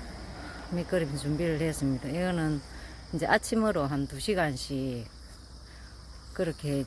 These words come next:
작업을 하고 있습니다. 요즘은 더워서 하지도 못하겠고, 그 이제 울타리 용어리가, 저 용어리가 쳐져 내려오고, 여기서 용어리가 이제 커지면은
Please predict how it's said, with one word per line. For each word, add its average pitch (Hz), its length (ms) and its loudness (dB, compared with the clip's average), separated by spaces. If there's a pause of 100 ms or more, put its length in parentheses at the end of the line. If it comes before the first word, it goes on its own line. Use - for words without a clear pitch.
작업을 143 480 2
하고 139 180 0
있습니다. 143 380 -2
요즘은 208 300 4
더워서 160 600 2
하지도 143 520 -2 (240)
못하겠고, 139 880 -4 (520)
그 180 140 0
이제 165 220 0
울타리 180 520 2 (220)
용어리가, 156 480 4 (540)
저 190 180 2
용어리가 180 380 4
쳐져 180 260 -2
내려오고, 180 800 2
여기서 170 320 -4
용어리가 156 640 0 (640)
이제 143 180 2
커지면은 147 880 2